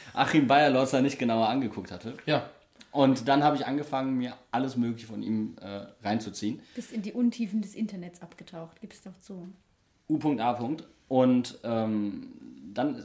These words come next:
Speaker 1: habe ich ganz schnell angefangen, das, was Ruven auch gesagt hat, Köln auszuklammern.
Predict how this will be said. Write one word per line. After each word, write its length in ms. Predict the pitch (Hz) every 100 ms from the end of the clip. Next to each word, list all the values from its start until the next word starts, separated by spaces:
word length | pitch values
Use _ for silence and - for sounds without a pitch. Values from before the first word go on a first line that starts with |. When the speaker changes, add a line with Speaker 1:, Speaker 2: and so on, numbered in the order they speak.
| -
Speaker 1:
habe 180 | 120 131
ich 80 | -
ganz 200 | 139 143
schnell 140 | 127
angefangen, 480 | 127 127 - 123 117
das, 200 | 107 -
was 220 | 104 -
Ruven 300 | 101 110 110
auch 160 | 85 -
gesagt 280 | 104 104
hat, 180 | 104 - - _ -
Köln 260 | 120 104
auszuklammern. 680 | 85 101 - 120 123 127 156